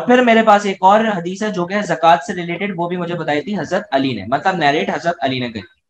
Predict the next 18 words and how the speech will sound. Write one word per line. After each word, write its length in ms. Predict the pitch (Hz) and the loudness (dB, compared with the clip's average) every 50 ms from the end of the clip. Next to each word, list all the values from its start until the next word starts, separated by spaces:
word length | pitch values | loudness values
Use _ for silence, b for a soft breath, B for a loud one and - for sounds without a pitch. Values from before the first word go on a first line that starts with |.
| _ _ _ _ _ _ _ _ _ - | _ _ _ _ _ _ _ _ _ 2
अब 160 | 233 254 254 | 2 4 4
मुझे 260 | 254 240 220 240 247 | 4 4 6 6 6
मुस्नद 400 | 226 202 180 - - 214 214 220 | 6 4 2 2 4 2 2 2
collection 440 | 220 208 196 185 180 - - 214 208 | 4 4 4 4 4 2 0 -2 0
बनाना 340 | 202 180 165 160 165 175 196 | 0 0 2 2 2 2 2
है 80 | 208 202 | 0 2
हजरत 320 | 175 160 160 190 202 208 - - | 0 0 2 0 0 -2 -2 -4
उमर 240 | 170 160 160 156 | 0 2 2 2
का, 200 | 151 - 117 - - _ _ _ _ _ _ _ | 2 0 -4 -8 -8 _ _ _ _ _ _ _
तो 80 | 220 226 | 0 2
मैं 160 | 226 240 240 | 4 4 4
मुस्नद 400 | 254 220 202 202 - 214 233 240 | 4 4 2 0 0 0 -2 0
collection 420 | - 226 202 202 208 - 233 226 226 | 2 2 2 2 0 -2 -2 -2 0
जब 140 | 233 226 | 0 2
हजरत 260 | 208 180 175 196 214 214 - | 2 2 0 0 -2 -2 -4
उमर 220 | 190 185 185 196 208 | -4 -2 -2 0 2
का 120 | 220 208 | 2 2
बनाऊंगा 540 | 185 156 151 165 190 208 214 190 165 160 | 2 4 4 4 4 4 4 2 2 2